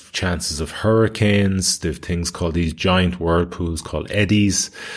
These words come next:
which you can get caught in for, like, basically a week, two weeks, going around in circles until you get spat out of it, you know. So, um, there's a lot of shipping traffic up there. There's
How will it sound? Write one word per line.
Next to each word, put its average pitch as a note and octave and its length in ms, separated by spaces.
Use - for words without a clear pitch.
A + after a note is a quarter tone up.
which E2+ 280
you E2+ 60
can D#2+ 180
get D#2+ 160
caught F2+ 340
in E2+ 160
for, D#2+ 200
like, D#2 200
basically D2+ 600
a D2 100
week, A2+ 400
two G2 260
weeks, G#2 320
going F2+ 220
around F2+ 260
in E2+ 60
circles F#2+ 640
until E2 240
you D#2 80
get D#2+ 160
spat F2+ 320
out F#2+ 220
of F2+ 80
it, F2+ 280
you F#2 80
know. F2+ 200
So, F2+ 400
um, E2 680
there's E2 160
a G2 60
lot F2 180
of E2 260
shipping A#2 420
traffic G#2 500
up G#2+ 200
there. G2+ 400
There's - 580